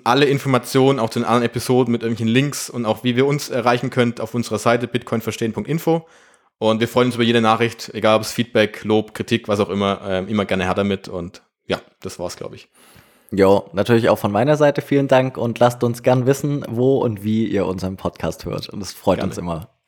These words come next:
Speaker 2: <laughs> Okay, dann, ja, kommen wir zum Knaller der Woche. Da, da müssen wir nicht lang rumreden, da waren wir uns ziemlich schnell einig. Ähm, ist natürlich, äh, Tesla, dass Tesla jetzt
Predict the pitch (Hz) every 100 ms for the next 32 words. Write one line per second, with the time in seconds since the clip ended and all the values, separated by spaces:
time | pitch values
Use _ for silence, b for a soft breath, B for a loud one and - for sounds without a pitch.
0 | - 117 - 175 180 - 190 - - 202
1 | 135 104 - _ 151 143 160 170 165 131
2 | 156 - 147 151 139 - 131 139 135 123
3 | 143 156 143 139 - 127 123 123 131 131
4 | 127 - 123 131 127 120 120 117 - 131
5 | 131 117 120 123 110 107 107 104 - 117
6 | 113 - 117 117 95 104 117 - - -
7 | 104 101 101 101 - 104 104 104 - 101
8 | 104 - - 98 95 95 - 127 123 143
9 | 147 147 _ _ 113 104 - 117 110 110
10 | 110 107 107 - -